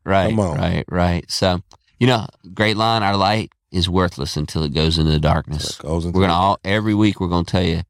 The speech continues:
Speaker 1: you gotta go into the world, man.
Speaker 2: That's right, that's right.
Speaker 1: You can't, you can't, you can't do this with your garage door closed.
Speaker 2: Mm-mm, mm-mm.
Speaker 1: You gotta be able to invite people in. You gotta be able to go in sometimes.
Speaker 2: Mm-hmm.
Speaker 1: Can you find yourself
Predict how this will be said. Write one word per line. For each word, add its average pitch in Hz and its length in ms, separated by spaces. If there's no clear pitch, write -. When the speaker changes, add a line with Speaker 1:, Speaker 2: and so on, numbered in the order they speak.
Speaker 1:
you 87 120
gotta 113 220
go 101 220
into 92 180
the 76 80
world, 80 300
man. 71 120
Speaker 2:
That's 78 140
right, 78 220
that's 78 180
right. 80 200
Speaker 1:
You 98 100
can't, - 260
you 98 140
can't, 107 300
you - 80
can't 92 240
do 104 140
this 90 200
with 80 120
your 78 80
garage 82 360
door 73 200
closed. 76 400
Speaker 2:
Mm-mm, 80 480
mm-mm. 78 400
Speaker 1:
You 92 80
gotta 95 160
be 95 120
able 87 100
to 82 40
invite 90 260
people 92 240
in. 98 320
You 107 140
gotta 170 200
be 117 120
able 98 100
to 85 40
go 92 180
in 87 140
sometimes. 80 760
Speaker 2:
Mm-hmm. 98 460
Speaker 1:
Can 127 120
you 247 100
find 123 400
yourself 98 600